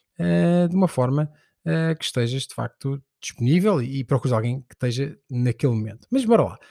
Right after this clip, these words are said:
Quais são os melhores locais para descobrir um, a pessoa ideal, o teu novo namorado? Algumas ideias. Por exemplo, clubes, ahm,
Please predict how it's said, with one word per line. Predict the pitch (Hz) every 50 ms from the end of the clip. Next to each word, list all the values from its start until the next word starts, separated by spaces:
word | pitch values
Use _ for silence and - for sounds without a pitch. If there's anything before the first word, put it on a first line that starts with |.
| - - - - - _ _ _
Quais | - - 269 254 -
são | - 262 240
os | 220 180 143
melhores | 151 156 143 151 180 202 208 185
locais | 160 170 160 147 - - 151 147 156 160 - -
para | - 151 147
descobrir | 135 - - - - 120 117 135 139 139 151 - _ _ _ _
um, | 135 135 127 123 123 120 120 117 117 113 113 113 110 110 110 117 123 123 - 214 185 160
a | 160 165 156
pessoa | - - - 165
ideal, | 135 123 113 101 110
o | 110
teu | - 165 139
novo | 147 160 151 127 123
namorado? | 131 117 117 113 - - - _ _ _ _ _ _ _ _ _ _ _ _ _ _ _ _ _
Algumas | - 240 269 277 254 196 165
ideias. | 156 117 104 95 110 127 - - - _ _ _
Por | - 277
exemplo, | 180 123 107 - - 120 - _ _ _ _ _ _
clubes, | - - 254 254 247 247 - - - - _ _ _ _ _ _ _ _ -
ahm, | 147 147 143 139 139 135 135 131 127 123 120 117 113 110 110 107 107 107 110 110 113 117 110 113 120 131